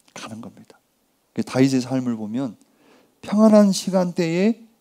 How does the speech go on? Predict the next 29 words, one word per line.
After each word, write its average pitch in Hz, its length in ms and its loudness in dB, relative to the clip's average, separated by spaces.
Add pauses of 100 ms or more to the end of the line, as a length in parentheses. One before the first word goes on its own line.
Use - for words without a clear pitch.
(320)
죄를 123 360 0 (140)
범했다니까요. - 680 -14 (300)
근데 160 100 -4
저도 185 540 4 (100)
돌아보면, 131 640 2
또 139 100 0
여러분도 196 360 4
돌아보면은 135 580 -2 (500)
평안할 240 480 4
때 214 120 4
보면 170 340 -4
그런 131 300 -2
일이 113 120 -4
꼭 113 240 -10
있어요. - 280 -20 (640)
근데 151 140 -4
돈이 226 240 10
없을 202 260 8
때는, 165 360 -2 (480)
아, - 340 -18
누가 175 180 4
밥 143 200 2
한 180 180 8
그릇 165 200 0
사준다고 180 460 0
하면은 151 240 -4 (220)
고마워요, 196 400 8
안 120 120 0
고마워요? 107 420 -4